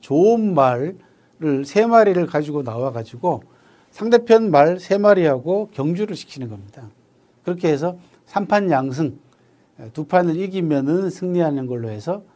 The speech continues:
걸었던 상금을 가져오는 그런 경마 경기를 손빈이 전기를 통해서 보게 됩니다. 손빈이 가만히 보니까 늘 이길 수 있는 게임인데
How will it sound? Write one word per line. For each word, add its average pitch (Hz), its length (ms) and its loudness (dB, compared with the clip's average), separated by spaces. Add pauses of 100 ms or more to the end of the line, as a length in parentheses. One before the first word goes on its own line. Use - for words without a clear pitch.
(360)
걸었던 151 480 0
상금을 143 480 -8 (280)
가져오는 120 600 -8
그런 160 360 -2 (380)
경마 185 300 -2
경기를 180 800 -2
손빈이 175 600 -4 (320)
전기를 175 760 -4
통해서 143 460 -4 (240)
보게 143 220 0
됩니다. - 360 -20 (840)
손빈이 262 340 -2
가만히 247 440 -4
보니까 214 540 0 (920)
늘 226 260 2
이길 254 220 0
수 208 160 -6
있는 214 240 -2
게임인데 202 840 0